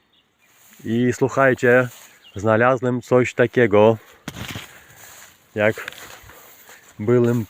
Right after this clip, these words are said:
pod drzewem. Znalazłem coś takiego.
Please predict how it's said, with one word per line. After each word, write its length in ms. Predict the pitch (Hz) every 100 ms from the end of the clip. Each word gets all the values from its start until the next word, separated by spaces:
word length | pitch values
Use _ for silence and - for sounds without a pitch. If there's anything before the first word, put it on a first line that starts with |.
| -
pod 180 | 113 - - - - - - _ _ _ _ _ _ _ 117
drzewem. 680 | 101 123 101 110 113 127 127 - _ _ _ _ _ _ _ _ _ _ _ _ _ _ _ _ _ _ _ _ _ _ _ _ _ _ - - _ _ _ 113
Znalazłem 840 | 92 110 104 104 90 98 113 139 - - - - - - _ _ - _ _ _ _
coś 240 | 113 107
takiego. 640 | - 107 - 98 101 113